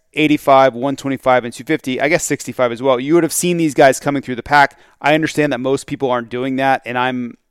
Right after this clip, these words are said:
guilty to a certain ex-, extent of that too. But these guys have been coming, and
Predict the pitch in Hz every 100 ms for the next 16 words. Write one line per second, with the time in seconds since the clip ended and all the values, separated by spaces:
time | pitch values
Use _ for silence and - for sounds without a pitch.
0 | _ _ _ 113 - 104 151 143 - 139
1 | 147 135 - 139 135 - - _ 135 -
2 | 143 135 131 120 98 - 170 175 131 131
3 | _ _ _ _ _ _ _ _ _ 143
4 | - 175 196 170 165 139 139 - 156 151
5 | 107 101 _ _ _ _ _ 139 135 131
6 | 127 123